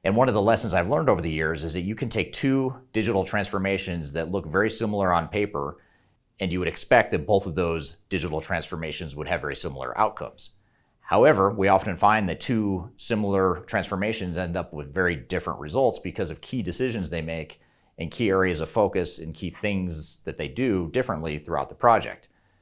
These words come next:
So what I want to do today is unpack an example of two case studies. One successful client that we've worked with and one failure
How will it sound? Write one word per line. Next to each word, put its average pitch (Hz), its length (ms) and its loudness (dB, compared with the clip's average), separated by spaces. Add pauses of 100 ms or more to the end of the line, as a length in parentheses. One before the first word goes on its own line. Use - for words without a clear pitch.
(160)
So - 120 0
what 143 140 8
I 147 80 12
want 131 200 8
to 120 40 4
do 117 100 2
today 107 280 4
is 85 200 0
unpack 101 520 4 (220)
an 80 100 -8
example 98 640 0
of - 140 -12
two 123 260 -4
case 110 240 0
studies. - 400 -6 (420)
One 113 180 4
successful 120 680 2
client 117 260 4
that 127 80 2
we've 113 160 2
worked 117 240 2
with 123 300 -2 (240)
and 90 160 -2
one 92 280 0
failure 104 600 2